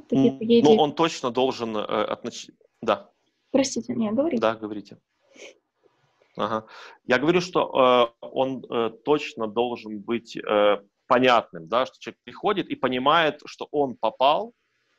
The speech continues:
Speaker 2: не в парк. Ребят, ну, не в парк уже, уже не в парк. Увы, да, там, если вы хотите прогуляться или там, э, пожарить шашлычков, то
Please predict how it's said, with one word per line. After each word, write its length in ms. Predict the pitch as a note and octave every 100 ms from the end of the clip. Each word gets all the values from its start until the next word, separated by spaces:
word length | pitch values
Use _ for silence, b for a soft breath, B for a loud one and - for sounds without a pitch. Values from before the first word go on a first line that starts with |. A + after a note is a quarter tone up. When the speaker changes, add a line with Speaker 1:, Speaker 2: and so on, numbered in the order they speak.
| -
Speaker 2:
не 120 | C#3
в 100 | -
парк. 400 | C#3+ A#2 - _ _ _ _ _ _ _ _ -
Ребят, 360 | F#3+ G#2+ - _
ну, 100 | C#3+
не 80 | D3+
в 80 | C#3
парк 300 | - G#2 -
уже, 220 | G2 A2 B2
уже 340 | - B2 C#3
не 80 | B2+
в 100 | -
парк. 320 | G#2 F#2 -
Увы, 360 | - A#2+ C3 A2+
да, 120 | F#2+ B2+
там, 120 | G#2+
если 180 | G2+ A#2+
вы 80 | A2
хотите 420 | - G#2+ G#2 G#2 B B B
прогуляться 760 | - B2+ C3 C#3 F#3 G#3+ - A2+
или 160 | A2
там, 300 | A2+ A2 A2
э, 200 | A2+ B2
пожарить 440 | C#3 B2+ C3+ B2+ A#2+
шашлычков, 760 | B2 - C#3 - F#3+ A#3 C4+ _ _ _ _ _ _ _ _ _ _ _ _ _ _ _ _ _ _
то 680 | B2+ B2+ B2 B2 B2 -